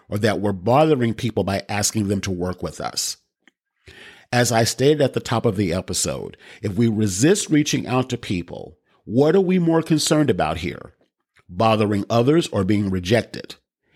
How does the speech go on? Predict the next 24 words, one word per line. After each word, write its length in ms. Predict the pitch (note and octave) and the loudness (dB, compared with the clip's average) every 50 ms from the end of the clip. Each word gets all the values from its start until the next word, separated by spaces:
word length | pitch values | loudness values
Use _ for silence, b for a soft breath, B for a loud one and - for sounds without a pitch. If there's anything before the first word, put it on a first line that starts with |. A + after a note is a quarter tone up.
| b b b | b b b
And 160 | G2+ G#2 A2 | 0 2 2
if 180 | A2 G#2+ - | 2 2 2
it's 180 | A#2 A2+ - - | 0 0 0 2
the 100 | A#2 G#2 | 0 0
latter, 580 | G#2 G#2 A#2 B2+ D3 D3 C3 A#2+ G2+ G#2+ G2+ b b b b | 2 2 4 4 4 4 4 4 2 2 0 b b b b
how 340 | - - - A#2 A2+ B2 C3 | -4 0 2 4 4 4 4
do 160 | - C#3 C#3 | 4 2 4
we 220 | C3 C#3 C#3 - - | 4 4 4 2 4
overcome 720 | - G#2+ A2 - F#2+ A#2+ A2+ - - - G#2 G2 G2 G2+ | 4 2 2 4 2 0 0 0 0 0 0 0 2 0
rejection? 680 | G#2 G2+ F2+ G2+ G#2+ G2 - - - - - G1+ - - _ _ _ _ _ _ _ _ _ _ _ _ _ _ _ _ _ _ _ _ _ _ _ _ _ - b b b b b b b | 0 0 2 2 2 2 2 0 -4 -4 -4 -10 -16 -20 _ _ _ _ _ _ _ _ _ _ _ _ _ _ _ _ _ _ _ _ _ _ _ _ _ -20 b b b b b b b
Simple. 540 | - - - B2+ G2+ - - - - - - _ _ _ _ _ _ _ _ | -4 0 2 2 0 0 -6 -10 -12 -12 -18 _ _ _ _ _ _ _ _
Shift 420 | - - - - B2+ A#2+ A2+ - | -6 -2 0 2 2 2 2 2
our 120 | C#3+ C#3 C#3 | 0 0 0
focus 440 | C#3 - B2+ B2 A#2+ - C3 - - - | 2 2 2 2 4 2 0 0 0 -4
off 140 | - F#2+ F2+ | -6 -4 -2
of 120 | G2+ E2 | -2 -2
ourselves 800 | E2+ D#2 F#2 - - - A#2 A2+ A#2+ B2+ C#3+ D#3 D3+ - - - - _ _ _ _ _ _ _ _ _ _ _ _ _ _ - | -2 -4 -4 -2 0 2 2 2 4 2 2 -2 -4 -4 -8 -8 -8 _ _ _ _ _ _ _ _ _ _ _ _ _ _ -4
and 160 | G#2 G2+ G2 | -2 0 0
of 140 | G2 G2 E2 | 0 0 0
being 260 | G2+ G#2 G#2 G#2+ A2 | 0 0 2 2 2
of 120 | A2 G2+ - | 0 0 0
service 540 | - - G2 F#2 G2 F#2+ G2 F#2+ - - | 0 2 2 2 2 2 0 0 0 -2
to 140 | - - G#2 | 0 -2 -2
them, 440 | F2 E2+ F2+ D#2 - G1+ G1+ E2+ D#2+ | -2 0 -4 -4 -6 -8 -14 -16 -18